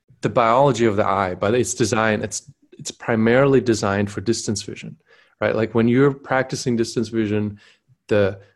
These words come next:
the ciliary muscle, that muscle in your eye that controls focus, is relaxed, right? It takes no, biologically, it takes very little effort to use distance vision, and it takes a lot of effort to use close-up vision.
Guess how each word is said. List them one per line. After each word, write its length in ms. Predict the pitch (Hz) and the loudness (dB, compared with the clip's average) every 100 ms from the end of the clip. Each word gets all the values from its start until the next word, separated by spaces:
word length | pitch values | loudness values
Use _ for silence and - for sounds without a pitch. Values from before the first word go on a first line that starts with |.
| _ | _
the 80 | 113 | -8
ciliary 540 | - - 131 131 123 113 | -6 2 6 6 6 4
muscle, 420 | 107 104 - 92 | 2 0 -4 -4
that 160 | 101 | -2
muscle 420 | 110 107 110 120 110 | 0 0 0 -2 0
in 60 | |
your 140 | 107 101 | 0 0
eye 240 | 95 95 | 0 -2
that 160 | 95 - | -4 -6
controls 440 | 104 - 110 - | -10 -4 -6 -6
focus, 380 | - 110 113 - | -6 -6 -6 -8
is 140 | 101 | -6
relaxed, 680 | 98 92 98 - - - _ _ _ | -2 0 -2 -4 -16 -18 _ _ _
right? 140 | 95 98 | -6 -4
It 120 | - | -2
takes 240 | 147 131 | -2 0
no, 400 | 143 135 120 117 - - - _ _ _ _ _ _ | 2 4 2 0 -6 -20 -20 _ _ _ _ _ _
biologically, 720 | - 127 127 139 143 131 135 120 | -2 2 4 4 2 0 2 2
it 100 | - | 0
takes 520 | 135 123 - - - _ _ | -2 -2 -4 -10 -14 _ _
very 300 | - 120 135 | 2 4 4
little 380 | 123 120 113 113 | 4 4 4 4
effort 600 | 110 101 - 107 101 - - | 0 -4 -4 -4 -4 -10 -10
to 520 | 110 104 98 98 - | -4 -2 -2 -4 -8
use 240 | 123 117 110 | -2 -2 0
distance 380 | 113 - 110 - | -4 -4 -8 -6
vision, 340 | 101 92 98 | -6 -6 -6
and 120 | 110 | -4
it 80 | 110 | -4
takes 200 | 131 - | -4 -2
a 60 | 110 | -2
lot 400 | 107 113 131 127 | 2 2 4 2
of 100 | 101 | 0
effort 400 | 98 - 101 - | -4 -6 -10 -8
to 120 | 107 | -8
use 140 | 101 | -8
close-up 440 | - 101 - 104 - | -8 -10 -8 -14 -14
vision. 320 | - 220 | -18 -18